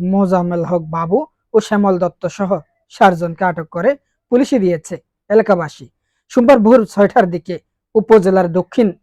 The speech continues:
মাইজপাড়া ও পোড়াখান্দুলিয়া সীমান্তের মাঝামাঝি এলাকায়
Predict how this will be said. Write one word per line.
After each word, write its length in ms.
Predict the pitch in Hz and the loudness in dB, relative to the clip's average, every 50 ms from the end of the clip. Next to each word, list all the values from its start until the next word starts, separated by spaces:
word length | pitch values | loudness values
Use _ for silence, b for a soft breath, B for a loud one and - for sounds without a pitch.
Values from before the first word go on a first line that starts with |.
| _ _ _ | _ _ _
মাইজপাড়া 480 | 190 202 202 185 - _ - 180 175 175 175 | -2 -2 -2 -2 -4 _ -8 -6 -4 -2 0
ও 80 | 185 226 302 - _ _ _ _ _ _ _ _ _ _ _ _ _ _ - | 2 0 0 -2 _ _ _ _ _ _ _ _ _ _ _ _ _ _ 4
পোড়াখান্দুলিয়া 720 | 208 214 220 202 - - 226 214 185 202 202 196 185 180 | 6 6 6 4 4 0 0 2 4 4 4 4 2 2
সীমান্তের 440 | 175 - - 220 214 226 226 277 262 | 0 -2 -2 -2 -2 0 0 0 0
মাঝামাঝি 560 | 233 202 190 185 170 190 226 220 220 202 196 190 | 2 0 0 -2 -2 -2 0 0 0 2 2 0
এলাকায় 420 | 185 175 175 156 - 170 151 | 0 0 -2 -6 -8 -10 -10